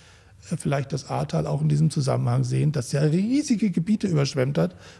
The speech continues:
bis runter zum Rhein, ja. Und, äh,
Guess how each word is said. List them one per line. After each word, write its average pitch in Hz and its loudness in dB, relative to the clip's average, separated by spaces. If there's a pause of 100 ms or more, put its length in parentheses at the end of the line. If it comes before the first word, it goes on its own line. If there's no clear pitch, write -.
bis 185 0
runter 185 4
zum 160 2
Rhein, 127 4 (240)
ja. 117 2 (800)
Und, - 0
äh, 143 4